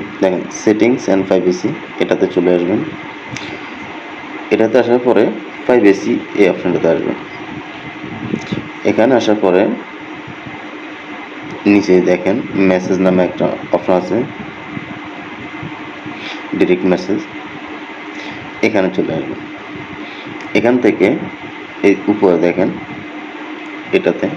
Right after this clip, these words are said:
আসবেন। এখানে আমার এখানে দেখেন everyone করা আছে, অর্থাৎ যে কোনো কেউ আমাকে ফলো করছে না করছে, আমার সাথে কোনো সম্পর্ক আছে না আছে, যে কোনো কেউ আমাকে মেসেজ পাঠাতে পারে।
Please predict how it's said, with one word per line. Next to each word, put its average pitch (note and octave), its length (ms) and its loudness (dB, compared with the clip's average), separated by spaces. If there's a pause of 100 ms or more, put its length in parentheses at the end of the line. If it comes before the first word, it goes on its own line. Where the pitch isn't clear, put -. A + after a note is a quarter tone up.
(340)
আসবেন। - 260 -2 (1800)
এখানে C3 300 4 (420)
আমার G#2 200 6
এখানে G2+ 240 2
দেখেন F#2 180 2 (280)
everyone F#2+ 420 6
করা F2 220 6
আছে, - 200 0
অর্থাৎ G2 180 4 (120)
যে A2+ 60 8 (100)
কোনো G#2 160 6 (120)
কেউ - 140 0 (560)
আমাকে F#2 240 2 (120)
ফলো F#2 200 6 (120)
করছে F2+ 320 2 (160)
না F2+ 80 0 (100)
করছে, F2 260 0 (180)
আমার F2+ 180 4
সাথে F2+ 200 2
কোনো F2+ 180 4
সম্পর্ক F2+ 360 2
আছে F2+ 180 2
না F2+ 140 6
আছে, F2+ 120 -2 (140)
যে G#2 120 8
কোনো G2+ 220 4
কেউ G#2+ 120 8 (100)
আমাকে G2 260 2
মেসেজ F#2 240 2
পাঠাতে E2 340 0
পারে। E2 160 0